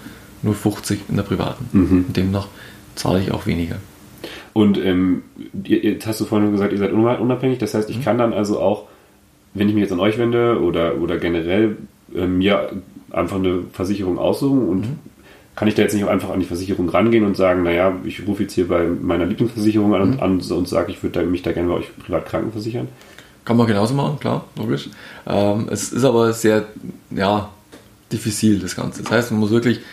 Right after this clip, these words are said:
Speaker 1: ähm, das Ganze, das Ganze, ähm, auch verstanden haben, auch die Berater, wir sind alle, äh, Spezialisten im öffentlichen Dienst.
Speaker 2: Mhm.
Speaker 1: So nennt sich das auch, das ist ein Zertifikat, was wir alle haben. Das heißt, wir sind wirklich darauf spezialisiert, den öffentlichen Dienst zu beraten.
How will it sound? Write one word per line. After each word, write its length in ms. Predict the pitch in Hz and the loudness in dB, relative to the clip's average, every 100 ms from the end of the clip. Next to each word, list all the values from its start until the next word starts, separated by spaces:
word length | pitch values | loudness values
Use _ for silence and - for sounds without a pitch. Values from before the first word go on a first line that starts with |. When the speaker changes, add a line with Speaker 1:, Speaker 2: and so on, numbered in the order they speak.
| - - | -20 -10
Speaker 1:
ähm, 340 | - 110 110 110 | -2 2 2 0
das 140 | 107 | -2
Ganze, 400 | 107 107 107 110 104 - - - | 0 -2 0 0 -2 -12 -18 -14
das 140 | 117 | -4
Ganze, 600 | 104 107 - 110 110 - | 0 0 0 2 2 2
ähm, 360 | - 101 101 - | 0 0 0 -4
auch 180 | - 101 | -2 -2
verstanden 540 | - 101 98 135 135 | -2 -2 0 0 0
haben, 260 | 123 120 127 | 2 2 0
auch 240 | - 101 - - - | -2 -4 -4 -12 -8
die 60 | 104 | -4
Berater, 460 | 98 98 107 - | -2 2 2 2
wir 80 | 110 | 0
sind 100 | 104 | 0
alle, 240 | 101 107 107 - - - | 2 2 0 -6 -18 -6
äh, 220 | 110 110 | 0 0
Spezialisten 540 | 104 - 107 117 117 110 | 2 -2 2 0 2 0
im 60 | |
öffentlichen 400 | 95 104 101 95 | 0 0 -2 0
Dienst. 400 | 104 156 147 - - | 0 0 0 -8 -12
Speaker 2:
Mhm. 180 | 98 95 | -8 -4
Speaker 1:
So 100 | 104 | 0
nennt 200 | 110 135 | 2 2
sich 120 | 143 | 0
das 100 | 127 | 0
auch, 120 | 117 117 | 0 0
das 40 | - | 0
ist 180 | 101 101 | -2 -2
ein 80 | |
Zertifikat, 680 | - - 95 98 107 113 - | -2 -4 -2 -4 -2 -2 -2
was 120 | 104 | -4
wir 100 | 104 | 0
alle 160 | 98 98 | 0 0
haben. 320 | 95 131 156 - - - - | 0 0 -2 -6 -16 -20 -8
Das 80 | - | 0
heißt, 180 | 110 110 | 0 2
wir 60 | |
sind 160 | 107 113 | 2 4
wirklich 240 | 117 110 | 4 2
darauf 140 | 101 101 | -2 -4
spezialisiert, 640 | 104 - 98 95 104 104 - - - - - | -4 -4 -4 0 0 0 -4 -20 -20 -20 -14
den 100 | - | -6
öffentlichen 420 | - - 101 - 95 | -4 -2 -2 0 2
Dienst 240 | 113 - | 2 0
zu 100 | - | -6
beraten. 500 | 80 - 135 - 117 | -6 -4 -6 -6 -12